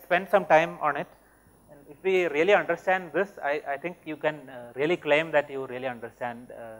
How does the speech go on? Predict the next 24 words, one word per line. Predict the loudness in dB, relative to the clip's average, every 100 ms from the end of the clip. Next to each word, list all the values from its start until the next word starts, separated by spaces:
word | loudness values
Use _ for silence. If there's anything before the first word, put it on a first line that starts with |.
| -20 -20 -16
continuation. | -14 -14 -18 -20 -20 _ _ _ _ _ _ _ _ -20
Now, | -18
so | -10
you, | -4 -4
you | -4 -2
have, | 4 4 4
uh, | 0 2 0 -4 -14 _ _ _ _ _ -10
you |
have | -2
a | 0
let | 0 0
expression. | -2 -2 -12 -12 -16 -20 _ _ _ _ _ _ _ _
There | -4
is | 0
a | 2
binding | 4 2 0 -10 -8
X. | -10 -10 -20 _ _ _ _ -20 -20 _ _ -20 -20 _ _ _ _ _ _ _ _ 0
All | 4 6
it | 4 6
does | 6 6
is | 0 -2 -4
call | 4 4 4
C | -4 -6
C | -8 -10